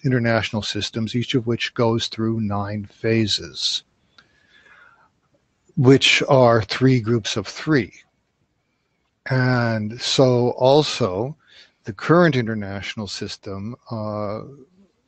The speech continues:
pr-, is, can be understood also through this, uh,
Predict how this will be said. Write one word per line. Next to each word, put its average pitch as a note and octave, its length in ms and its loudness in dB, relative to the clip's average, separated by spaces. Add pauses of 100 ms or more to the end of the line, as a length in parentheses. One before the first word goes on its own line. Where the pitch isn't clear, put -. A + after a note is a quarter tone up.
(800)
pr-, - 260 -6
is, A#2 480 -2 (1000)
can B2+ 420 2
be A2+ 420 0 (1000)
understood C#3+ 640 4 (720)
also C3 520 2
through B2 340 2
this, G#2+ 440 -4
uh, G#2+ 220 -6